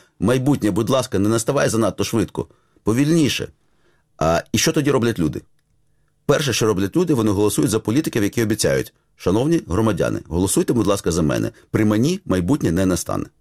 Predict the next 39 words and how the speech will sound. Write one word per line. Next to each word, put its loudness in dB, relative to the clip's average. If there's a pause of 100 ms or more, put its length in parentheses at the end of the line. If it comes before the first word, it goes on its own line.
(800)
А, 2
і 0
ми 2
бачимо 0
ці -2
процеси, -2 (120)
е, 2
в 0
багатьох -2
країнах -2
світу. -2 (100)
І -4
ми 2
бачимо, 2
як -2
ці -4
проц-, -6 (260)
процеси -2
перемагають 0
в -2
одних 0
країнах -2
світу, -2 (260)
а 0
в 2
інших, 0
навпаки, -2
ні. 0 (200)
Наприклад, -2
у 0
Німеччині 0 (360)
і 2
у -2
Франції 0
особливо 0
ми 0
бачимо, 0 (280)
що, -2 (160)
е, -2